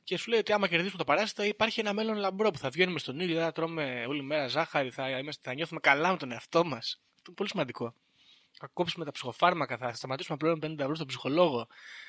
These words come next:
θα κάνουμε γυμναστική και δεν θα έχουμε μετά ανάγκη να δείξουμε τα μπράτσα μας στο Instagram για να νιώσουμε καλύτερα. Θα κόψουμε το αλκοόλ, θα σταματήσουμε να πριζόμαστε.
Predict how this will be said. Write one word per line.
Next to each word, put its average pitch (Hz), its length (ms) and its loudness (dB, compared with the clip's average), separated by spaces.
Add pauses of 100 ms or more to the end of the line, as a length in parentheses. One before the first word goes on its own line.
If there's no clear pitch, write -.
(220)
θα - 140 -6
κάνουμε 180 300 6
γυμναστική 135 800 0 (500)
και 143 140 2
δεν 170 120 4
θα 175 100 -2
έχουμε 160 360 0
μετά 143 240 2
ανάγκη 165 360 2
να 143 120 0
δείξουμε 156 280 -2
τα 131 80 0
μπράτσα 165 260 2
μας 147 100 -2
στο 143 100 0
Instagram 143 440 2
για 131 100 -2
να 127 100 -2
νιώσουμε 151 280 -2
καλύτερα. 131 540 0 (720)
Θα - 120 0
κόψουμε 170 380 4
το 147 100 4
αλκοόλ, 156 380 8
θα 135 80 -2
σταματήσουμε 143 520 0
να 139 80 2
πριζόμαστε. 143 680 4